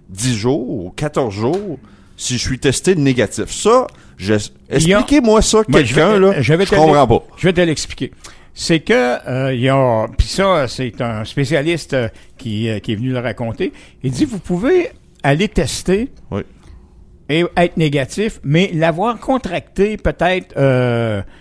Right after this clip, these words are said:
Speaker 2: parce que ça prend, il y a une période d'incubation d'à peu près quatre, cinq
Speaker 1: Ok,
Speaker 2: jours.
Speaker 1: oui.
Speaker 2: Alors, si tu as rencontré quelqu'un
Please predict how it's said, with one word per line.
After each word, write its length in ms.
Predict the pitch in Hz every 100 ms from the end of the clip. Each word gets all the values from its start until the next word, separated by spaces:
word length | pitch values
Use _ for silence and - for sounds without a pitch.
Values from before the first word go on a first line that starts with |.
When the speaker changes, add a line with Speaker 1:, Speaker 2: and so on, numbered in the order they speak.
| - -
Speaker 2:
parce 140 | - 156
que 60 | -
ça 120 | 202
prend, 240 | 185 226 247
il 80 | 196
y 40 |
a 80 | 160
une 80 | 151
période 300 | 143 180 233
d'incubation 520 | 208 156 143 147 127 202
d'à 80 | 170
peu 60 |
près 160 | 139 160
quatre, 220 | - 180
cinq 240 | - 156
Speaker 1:
Ok, 60 | 127
Speaker 2:
jours. 280 | 90 110 110
Speaker 1:
oui. 240 | 87 107 170 -
Speaker 2:
Alors, 180 | 131 160
si 320 | - 359 349
tu 400 | - 170 165 156
as 100 | 143
rencontré 560 | 147 185 170 143 175 196
quelqu'un 600 | 160 127 131 160 185